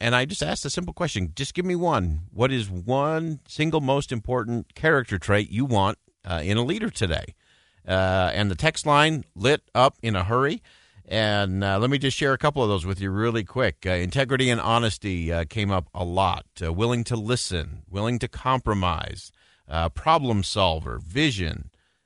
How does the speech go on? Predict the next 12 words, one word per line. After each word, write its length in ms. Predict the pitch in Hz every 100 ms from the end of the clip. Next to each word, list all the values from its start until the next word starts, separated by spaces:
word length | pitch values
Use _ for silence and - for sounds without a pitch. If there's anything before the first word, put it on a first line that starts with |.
| _
uh, 240 | 71 76
honesty's 560 | 73 120 139 113 120 95
on 160 | 101 95
there, 140 | 87
integrity's 640 | 82 - 143 117 107 98
on 160 | 107 95
there 140 | 90
a 40 | 87
number 440 | 98 120 117 98
of 140 | 90 76
times. 500 | 98 85 80 73 - _ _ _
Uh, 500 | 90 98 90 90 82